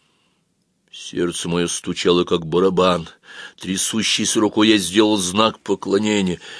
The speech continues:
Ноги мои вросли в землю. Я смотрел на Гею, она не отрывала взгляда от меня. Я заметил, что веки её дрогнули.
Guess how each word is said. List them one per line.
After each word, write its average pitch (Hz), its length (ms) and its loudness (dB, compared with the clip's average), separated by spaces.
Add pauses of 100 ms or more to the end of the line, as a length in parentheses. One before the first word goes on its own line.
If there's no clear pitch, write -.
(120)
Ноги 117 520 0
мои 101 220 2
вросли 90 480 0
в 80 80 -10
землю. 90 500 0 (260)
Я 98 260 4
смотрел 151 720 4
на 139 260 -2
Гею, 95 640 -4
она 90 400 -4 (360)
не 82 140 -6
отрывала 92 520 -2
взгляда 92 540 0
от - 140 -10
меня. 85 360 -2 (360)
Я 87 200 -6
заметил, 82 300 -10
что - 200 -8
веки 82 480 -10
её 78 240 -12
дрогнули. 85 600 -14